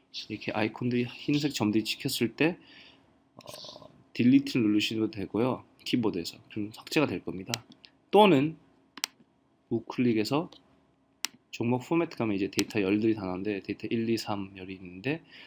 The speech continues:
삼 같은 거를 제가 만약에 삭제한다. 여기서 삭제됐고, 클로즈 하면은 다시 데이터 원, 데이터 투만 있는 게 보입니다.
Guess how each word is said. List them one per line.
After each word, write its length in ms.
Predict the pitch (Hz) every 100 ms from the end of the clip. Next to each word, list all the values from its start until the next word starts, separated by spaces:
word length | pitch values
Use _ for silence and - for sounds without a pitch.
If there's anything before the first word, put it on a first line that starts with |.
| -
삼 240 | - - 156
같은 280 | 143 - 127
거를 160 | 113
제가 220 | 117 -
만약에 280 | 98 92 101
삭제한다. 680 | - 135 - 110 98 - - _ _ -
여기서 200 | 101 -
삭제됐고, 600 | 113 113 107 101 - 135
클로즈 440 | - - 156 151 123
하면은 420 | 104 113 170 196 _ _ _ _ _ _
다시 360 | - 101 98 110
데이터 300 | - 104 113
원, 180 | 98 98
데이터 280 | 95 92 -
투만 280 | - 151 120
있는 180 | 98 98
게 80 | 95
보입니다. 440 | 87 87 - -